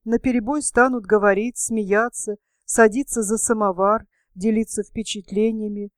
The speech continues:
Всего же больше боялся того мгновения, когда раздастся ее смех, ее голос.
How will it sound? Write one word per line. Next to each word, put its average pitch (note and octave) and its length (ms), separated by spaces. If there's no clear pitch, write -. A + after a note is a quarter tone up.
Всего A3 440
же G3+ 160
больше G#3 520
боялся G3+ 600
того G#3 280
мгновения, G#3 760
когда A3 360
раздастся A3 680
ее G3+ 360
смех, A3+ 500
ее G#3+ 280
голос. G3+ 520